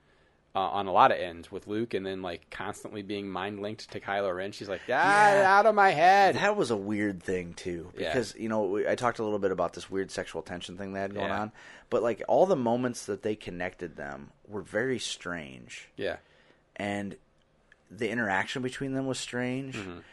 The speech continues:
Speaker 2: and the interaction between them in person was strange.
Speaker 1: Mm-hmm.
Speaker 2: And, uh, first Star Wars movie, um, f-,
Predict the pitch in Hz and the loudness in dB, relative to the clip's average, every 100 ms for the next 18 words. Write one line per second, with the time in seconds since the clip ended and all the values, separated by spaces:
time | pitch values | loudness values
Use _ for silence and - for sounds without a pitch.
0 | _ 110 92 113 113 117 117 104 117 104 | _ -8 -2 0 0 0 -6 -6 -6 -6
1 | 98 87 - 131 - 160 151 - 151 151 | -6 -10 -4 -4 -2 -6 -6 -6 -6 -4
2 | 160 165 107 92 90 - _ _ - 110 | -4 -6 -8 -12 -16 -20 _ _ -6 -2
3 | 110 107 104 - - _ - 95 92 90 | -2 -2 -6 -10 -18 _ -2 0 0 -2
4 | - - 151 151 - - - 131 147 143 | -6 -4 -2 -2 -6 -8 0 2 2 0
5 | 143 135 113 110 123 110 85 82 - _ | 0 -2 -6 -6 -6 -6 -8 -10 -14 _
6 | _ _ _ _ _ _ _ - 87 85 | _ _ _ _ _ _ _ -8 -6 -6
7 | 82 76 _ _ _ _ _ - | -8 -16 _ _ _ _ _ -20